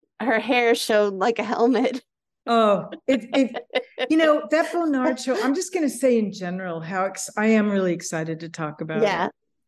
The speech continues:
Speaker 2: I mean,
Speaker 1: Yeah,
Speaker 2: it, it,
Speaker 1: me
Speaker 2: it was,
Speaker 1: too.
Speaker 2: it was stellar. And, and, and his tics that come over time. I don't think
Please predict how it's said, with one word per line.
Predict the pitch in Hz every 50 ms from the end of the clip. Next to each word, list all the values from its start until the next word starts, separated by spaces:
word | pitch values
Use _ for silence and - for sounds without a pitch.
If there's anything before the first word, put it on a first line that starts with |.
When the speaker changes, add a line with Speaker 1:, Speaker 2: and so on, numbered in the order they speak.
| _ -
Speaker 2:
I | - 226
mean, | 220 220
Speaker 1:
Yeah, | 208 233 226 214 196 175 240
Speaker 2:
it, | 240 - -
it, | -
Speaker 1:
me | 233 233 240 262
Speaker 2:
it | 233
was, | 233 208 175 165 190
Speaker 1:
too. | - _ _ _ _ _ - 233
Speaker 2:
it | 233 208
was | 202 - - -
stellar. | - - - 175 160 160 160 160 160 160 165 160 - _ _ _ _ _ _ _ _ _ _ _ _ -
And, | 247 240 233 240 240 254
and, | 254 247 247 247 247
and | 254 240 233 233 -
his | - 233 226 233 - - -
tics | - - - 277 226 - - - - - - - - - _ _
that | - 220 226 -
come | - - 220 202
over | 196 190 170 175 180
time. | 180 - 190 185 175 170 165 165 -
I | 208
don't | 233 262 254 -
think | 302 214 - -